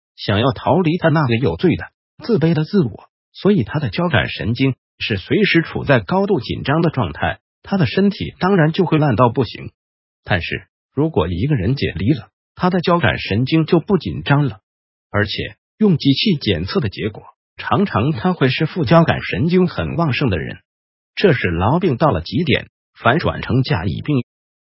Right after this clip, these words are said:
因为他已经完全逃避掉自己，再也没有战争，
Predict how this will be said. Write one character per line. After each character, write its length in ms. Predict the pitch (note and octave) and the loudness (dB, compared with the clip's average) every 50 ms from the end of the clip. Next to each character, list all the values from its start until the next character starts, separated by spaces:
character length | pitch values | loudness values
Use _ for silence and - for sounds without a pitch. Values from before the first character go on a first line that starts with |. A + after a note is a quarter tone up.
| _ - | _ 2
因 160 | F3+ G3+ F#3+ | 4 6 6
为 80 | D#3+ | 6
他 160 | - - E3+ E3+ | 4 2 0 -2
已 160 | C3 D#2 D#2 | -2 -2 -2
经 160 | - C3+ C#3 | -2 -2 0
完 220 | A2 G#2 C#3+ G3 | 0 0 0 0
全 200 | F3+ - A#2+ A#2+ | -2 -2 0 -2
逃 300 | C3+ - - - B2 G3 G3 | -2 -2 0 0 2 2 2
避 140 | G#3 D#3+ A#2 | 2 2 2
掉 160 | B2 G2 F#2 | 2 0 0
自 160 | - C3 G#2+ | 0 -2 -2
己， 240 | - C2+ A1 - _ _ _ _ _ - | -2 -4 -8 -10 _ _ _ _ _ -6
再 160 | - G#3 F#3 | -4 -2 0
也 180 | A#2 F#2 D#2 C#2 | 0 0 -2 -4
没 140 | - E2 A2+ | -4 -2 0
有 140 | E3+ C3 | 2 2
战 240 | G2+ - D3+ D3 A#2 | 2 4 4 4 4
争， 240 | G2 B2+ C3 C3 - | 4 4 4 2 2